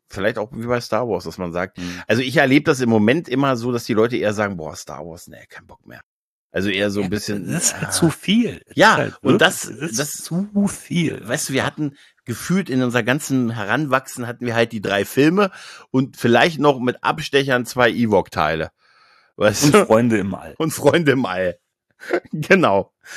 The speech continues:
Speaker 1: Aber, und das hatten wir halt nur. Und dann kamen irgendwann die Prequels dazu, die man sich so ein bisschen schön ge-, die wurden aber wenigstens besser von Film zu Film. Aber man sich mal so ein bisschen schön geredet, aber war halt nie,
Speaker 2: Mhm.
Speaker 1: kam halt nie an das alte Zeug ran.
Speaker 2: Nee.
Speaker 1: Und dann so seit zehn Jahren haben wir halt so diesen Overkill.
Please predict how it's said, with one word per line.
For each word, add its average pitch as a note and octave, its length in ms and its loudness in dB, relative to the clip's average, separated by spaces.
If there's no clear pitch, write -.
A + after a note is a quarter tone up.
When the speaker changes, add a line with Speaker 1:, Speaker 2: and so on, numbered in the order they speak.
Speaker 1:
Aber, B2+ 400 2
und B2 160 -4
das C3 180 -2
hatten D3+ 220 -6
wir G2+ 140 2
halt F2+ 200 -4
nur. G2 200 -6
Und F#2+ 120 -8
dann A2 160 -4
kamen A#2 200 -4
irgendwann A#2 280 0
die G2+ 80 -4
Prequels D#3 720 0
dazu, C#3 320 -4
die C3 100 -4
man A2 160 -2
sich G#2 160 -10
so A2 80 -8
ein G#2 60 -4
bisschen G2 320 -8
schön D#3 220 -2
ge-, C3+ 120 2
die G#2 120 -4
wurden G2+ 200 0
aber F#2 200 0
wenigstens F#2 300 -10
besser G2 280 -4
von F2 160 -10
Film F2+ 220 -6
zu F2 120 -14
Film. C#3 240 0
Aber F#2+ 260 4
man G2+ 120 2
sich G2+ 100 0
mal G#2 100 0
so F#2+ 80 -2
ein F2+ 40 -6
bisschen F#2 240 -6
schön C#3 220 2
geredet, A#2 360 2
aber F2 180 -6
war E2+ 140 0
halt F2+ 140 -4
nie, A2 220 0
Speaker 2:
Mhm. E2+ 360 -16
Speaker 1:
kam G2+ 220 0
halt F#2+ 140 0
nie G#2 120 2
an G2+ 100 2
das F2+ 120 -4
alte F2+ 300 -8
Zeug E2+ 320 -8
ran. A2+ 220 -2
Speaker 2:
Nee. - 120 -18
Speaker 1:
Und G2+ 160 -4
dann G#2 200 0
so G#2+ 120 0
seit F#2+ 280 -2
zehn G#2+ 260 -2
Jahren G2+ 280 -2
haben G#2 140 -4
wir G2 180 -4
halt G2 160 -6
so G2 80 -16
diesen E2+ 280 -14
Overkill. C#3 760 2